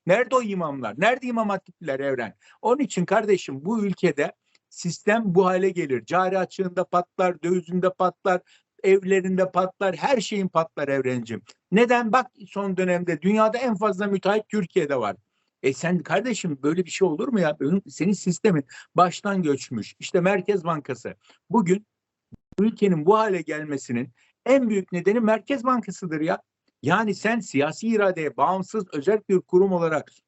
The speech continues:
neden direnmedin ya? İşte dış ticaretin ortada. Hani dış ticaretimiz patlayacaktı? Hani ihracatımız patlayacaktı?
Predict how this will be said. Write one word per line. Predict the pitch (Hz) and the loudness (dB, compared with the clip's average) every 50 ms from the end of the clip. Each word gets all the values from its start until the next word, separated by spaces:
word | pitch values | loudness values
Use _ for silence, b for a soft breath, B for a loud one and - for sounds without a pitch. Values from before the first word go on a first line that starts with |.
| _ - | _ 0
neden | 127 143 147 226 254 269 240 | 0 2 4 4 2 2 2
direnmedin | 254 247 233 220 202 185 165 151 139 139 135 | 0 2 2 2 2 0 -2 -2 -2 0 0
ya? | 139 151 190 208 - _ _ _ _ _ | 0 0 -2 -6 -10 _ _ _ _ _
İşte | - 185 - - - 190 185 190 - _ | -8 -8 -8 0 2 2 2 2 0 _
dış | 208 220 - - | -4 -4 -4 -4
ticaretin | - 226 185 202 208 208 208 208 202 - 226 | -4 -2 2 2 2 4 4 2 0 0 0
ortada. | 233 226 220 185 - 220 233 220 180 - - _ _ _ _ _ _ | 2 2 2 0 0 -2 0 0 0 0 -2 _ _ _ _ _ _
Hani | - 185 240 285 277 247 233 - _ _ _ 165 | -2 0 2 2 0 0 -2 -4 _ _ _ -6
dış | 214 190 - - | -6 -4 -4 -6
ticaretimiz | - 196 180 208 202 196 190 - - 196 190 - | -6 -4 -2 0 0 0 0 -2 -2 -4 -6 -4
patlayacaktı? | _ - 170 170 - _ 185 170 156 175 170 156 - _ 180 185 185 | _ -2 -2 -2 -2 _ -4 -4 -2 -2 -4 -4 -4 _ -6 -6 -2
Hani | - 190 240 277 277 240 | -2 -2 0 2 2 2
ihracatımız | 220 233 226 220 202 214 208 - 202 208 196 175 | 2 2 2 2 0 -4 -6 -4 -6 -6 -8 -4
patlayacaktı? | - 196 185 185 _ - 185 170 180 170 156 - - 185 | -4 -4 -4 -4 _ -4 -2 -2 0 -4 -4 -4 -8 -8